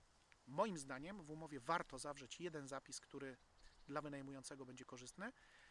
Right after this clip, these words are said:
Jest to mianowicie zapis mówiący o tym, że kaucja nie może zostać zaliczona na poczet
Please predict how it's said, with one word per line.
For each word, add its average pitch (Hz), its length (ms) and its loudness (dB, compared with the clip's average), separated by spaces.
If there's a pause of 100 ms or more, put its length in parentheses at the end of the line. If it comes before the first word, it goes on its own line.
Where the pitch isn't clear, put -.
(160)
Jest 185 200 4
to 185 60 0
mianowicie 143 420 0
zapis 143 380 2
mówiący 131 360 -8
o - 140 -2
tym, 160 260 -4
że 151 380 2 (220)
kaucja 165 440 2
nie 131 140 -4
może 147 280 -2
zostać 135 360 -4
zaliczona 135 520 -4
na 120 120 -6
poczet - 320 -6